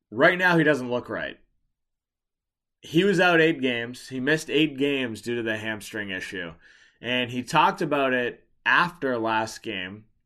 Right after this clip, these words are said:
saying that it wasn't sore, but it was tight. And you saw him, his minutes were limited last game, ended with, like, twenty-three minutes.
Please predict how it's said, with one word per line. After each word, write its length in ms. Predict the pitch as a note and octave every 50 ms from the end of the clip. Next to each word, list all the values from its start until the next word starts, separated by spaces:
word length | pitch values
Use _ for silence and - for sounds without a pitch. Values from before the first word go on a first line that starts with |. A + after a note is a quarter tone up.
| _ _ _ _ _ _
saying 200 | - - E3 F3+
that 100 | F#3 F3+
it 60 | F#3
wasn't 340 | F#3+ A3 A3+ A3 A#3 G#3 -
sore, 760 | - - - F3 E3+ D#3 B2+ A2 G2+ G2 G2 G2 G2+ - _ _ _ _ _ _ _ _ _ _ _
but 120 | C#3 C3+
it 60 | C#3 C3+
was 200 | C3 B2+ B2+ -
tight. 520 | _ _ - - A#2+ G2+ C#2+ A1 - _ _ _ _ _ _ _ _ _ _ _ _ _ _ _ _ _ _ _ _ _ _ _
And 640 | A#2+ A#2+ C3 C3 B2+ B2+ B2+ B2 A#2+ A#2+ B2 A#2 - - _ _ _ _ _ _ _ _ _ _ _ _ _ _ _ _ _ -
you 220 | B2 B2+ C3 B2+
saw 420 | - - D#3+ D#3+ F3 G3 G3 F#3+
him, 420 | F#3 F3+ E3+ E3 D#3 D3 B2+ G#2 - _ -
his 200 | - C3+ B2 A2+
minutes 360 | C#3 D#3 E3 E3+ E3+ E3 E3
were 120 | E3 E3+
limited 380 | D#3+ D3 C#3+ C3+ C#3 C3+ C#3+ B2+
last 320 | B2 A#2 A#2+ A#2+ - -
game, 240 | - A#2+ A2 G#2+ G#2
ended 240 | A2+ B2+ C#3 C#3+ C#3+
with, 240 | C#3 C3+ B2+ B2 C3
like, 220 | B2 A2+ G#2 G2
twenty-three 640 | - - B2+ C3 C3+ C#3 C3+ - - B2 C3 C3 B2+
minutes. 560 | A2+ G#2+ G#2 G2 G2 G2 F#2+ - - - -